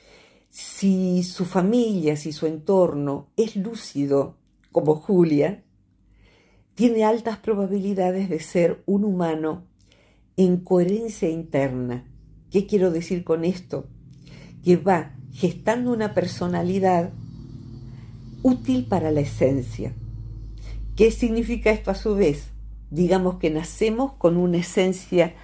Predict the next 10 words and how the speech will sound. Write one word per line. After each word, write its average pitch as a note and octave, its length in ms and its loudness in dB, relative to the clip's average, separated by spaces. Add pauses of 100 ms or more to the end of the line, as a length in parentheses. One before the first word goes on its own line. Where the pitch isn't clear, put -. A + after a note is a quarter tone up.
(140)
hasta - 260 0
cierto G3 380 2
punto F3 420 -2
desnuda. D#3+ 680 2 (1120)
Definámosla F#3+ 1000 0
como F#3 240 0
una F#3+ 280 -2
porción G#3+ 540 -4
del D#3 260 -4
todo A#3 580 0